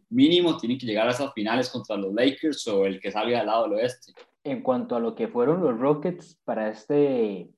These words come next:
Speaker 2: para este trade, pues como mencionamos, lo único que dejan ir es a James Harden y reciben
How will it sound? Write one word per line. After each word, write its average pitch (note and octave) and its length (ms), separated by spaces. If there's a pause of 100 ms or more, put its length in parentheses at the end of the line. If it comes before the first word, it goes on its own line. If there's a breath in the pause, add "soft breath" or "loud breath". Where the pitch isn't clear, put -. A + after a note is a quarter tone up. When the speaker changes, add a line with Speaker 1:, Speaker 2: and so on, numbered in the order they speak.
(120)
Speaker 2:
para G#2 220
este C3 180
trade, D3 440
pues - 340
como G2+ 240
mencionamos, G#2+ 400
lo A2+ 140
único C#3+ 340
que A2 280 (320 loud breath)
dejan B2 320
ir C#3 120
es C#3 140
a B2 60
James B2+ 240
Harden D3+ 340
y C#3 100
reciben C3+ 760